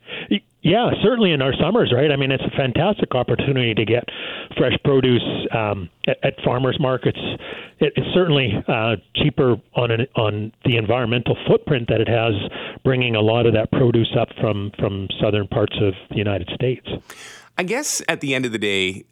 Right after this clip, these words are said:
Speaker 2: a lot of people will say, "Okay, well, that's all fine and dandy. We talk about policy. I just want to save money." <laughs> I don't want to go through all the,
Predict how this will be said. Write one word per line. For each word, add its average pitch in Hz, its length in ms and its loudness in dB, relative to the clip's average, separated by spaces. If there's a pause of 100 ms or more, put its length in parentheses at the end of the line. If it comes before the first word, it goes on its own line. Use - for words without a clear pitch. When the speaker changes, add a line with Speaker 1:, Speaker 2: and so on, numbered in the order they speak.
Speaker 2:
a 117 40 -4
lot 117 200 0
of - 80 -4
people 131 260 -6
will 110 80 -2
say, 107 220 -2
"Okay, 107 200 -4
well, 117 120 -4
that's 208 240 -4
all 170 120 0
fine 120 280 -4
and 95 100 -6
dandy. 98 260 -4
We 92 120 -6
talk 117 240 -4
about 123 180 -2
policy. 104 560 -4 (300)
I 160 100 4
just 196 200 -4
want 165 120 -2
to 143 60 -2
save 110 280 -4
money." 87 320 -6 (220)
<laughs> - 200 -4
I 240 80 0
don't 202 180 -4
want 220 140 -4
to 190 40 -4
go 214 220 -8
through 196 300 -2
all 175 100 -2
the, 156 180 -2